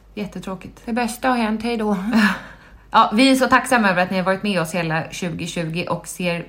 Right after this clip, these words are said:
Speaker 1: sjukt mycket fram emot tjugohundratjugoett tillsammans med er.
Speaker 2: Ja, och då har ju vi också en liten nyhet.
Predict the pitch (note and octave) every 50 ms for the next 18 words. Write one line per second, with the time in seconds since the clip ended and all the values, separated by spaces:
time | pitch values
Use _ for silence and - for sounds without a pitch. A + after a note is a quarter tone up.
0 | - - - - - A3+ G#3+ G#3 G#3 - - F3+ F3 - D#3+ - F#3 F3 E3+ D#3+
1 | D#3 D3+ D3 - - - - E3+ D#3+ D#3 D#3 D#3+ D#3+ - F3 E3 D#3+ - - -
2 | E3+ D#3+ - D3 D3+ E3 - D#3+ - D#3+ D3+ C#3+ D3 D#3+ - E3 E3 - - -
3 | - - - - - - - - A3+ C4 D#4 F4 C#4+ G#3 B3+ D4 F4 E4+ D4+ A#3
4 | G#3+ G#3 G#3 G#3 - A3+ G#3 G#3 G3 - G3+ G3+ G#3 G#3+ F3+ F3+ G3+ D4+ A#3 -
5 | - - - - -